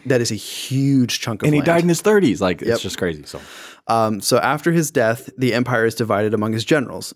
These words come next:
Speaker 1: Um, and so Israel comes under the control of the Seleucid dynasty. So it's one of the gen-, uh, one of the generals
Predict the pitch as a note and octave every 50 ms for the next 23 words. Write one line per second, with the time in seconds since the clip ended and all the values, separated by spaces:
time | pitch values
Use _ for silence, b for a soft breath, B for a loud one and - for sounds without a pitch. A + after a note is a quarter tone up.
0 | _ - F#2 F#2+ F#2 F2+ - G2+ - - G2+ - G2+ A#2 A#2+ A#2 B2+ B2 B2 B2
1 | - - A#2+ A2+ A2+ A#2+ A2 A2 A#2+ B2 B2 A2 - - G2+ G2 G2 - - F#2
2 | G#2+ - F2+ - - G2 F#2+ A#2 C3 C3+ - - F2 E2+ - B2 - - E2+ D#2+
3 | D2+ D#2+ - - - F2 E2+ - - - - - - - F#2+ F#2+ F#2 F#2+ G2+ G2+
4 | - G2+ F#2 - - - F#2 F#2 F2 E2 F2 G2+ G2+ G2+ F#2+ F#2 F#2 - F#2+ F#2
5 | F#2+ F#2+ F#2 F2+ F2+ - -